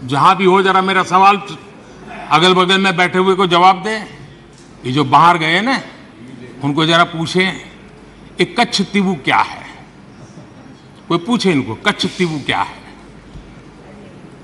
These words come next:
इतनी बड़ी बातें करते हैं ना, आज मैं बताना चाहता हूँ, ये कच्छ तीबू क्या है और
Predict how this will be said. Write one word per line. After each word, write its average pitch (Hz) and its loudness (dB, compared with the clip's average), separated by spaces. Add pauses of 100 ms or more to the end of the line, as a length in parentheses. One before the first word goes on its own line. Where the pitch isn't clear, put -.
(120)
इतनी 131 -6
बड़ी 139 -2
बातें 131 -2
करते 117 -8
हैं 101 -12
ना, - -2 (840)
आज 127 4
मैं 123 -8
बताना 101 -14
चाहता - -20
हूँ, - -18
ये 113 -12
कच्छ 127 -8
तीबू 117 -14
क्या - -20
है - -20 (920)
और 254 2